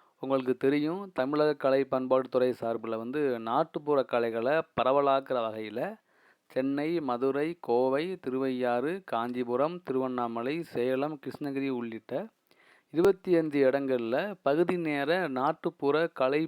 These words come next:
பயிற்சி மையங்கள் உள்ளது. இதுல பார்த்தீங்க அப்படின்னா,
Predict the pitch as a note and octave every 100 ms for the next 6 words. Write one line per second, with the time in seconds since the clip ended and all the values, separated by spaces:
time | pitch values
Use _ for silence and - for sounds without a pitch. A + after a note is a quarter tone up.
0 | - C#3 C3 B2 F3 C#3 C3 C#3 C#3+ C#3
1 | B2 B2 A2+ - _ _ _ _ _ _
2 | _ _ _ _ - C#3+ C3+ - C#3 D#3+
3 | D#3 C3+ A2+ G2 G2 A#2+ C3